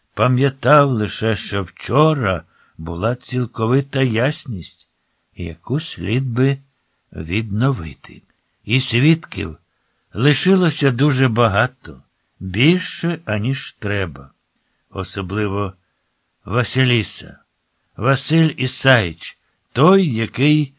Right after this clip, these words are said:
винаймав у Петрова напівпідвал. Чи Петров у Василіси? Доти, доки той перестав винаймати, по жовтневому перевороті дістав постійну прописку.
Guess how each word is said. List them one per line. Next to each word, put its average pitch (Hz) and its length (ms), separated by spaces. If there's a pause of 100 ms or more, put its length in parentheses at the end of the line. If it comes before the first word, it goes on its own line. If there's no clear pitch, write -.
(180)
винаймав 131 1000
у 104 120
Петрова 123 720 (360)
напівпідвал. 90 1300 (560)
Чи 123 480 (100)
Петров 131 600 (520)
у 117 120
Василіси? 143 840 (580)
Доти, 107 640 (540)
доки 160 520
той 156 260
перестав 131 600
винаймати, 123 760 (720)
по 104 140
жовтневому 107 840
перевороті 98 880 (340)
дістав 101 540
постійну 95 680
прописку. - 680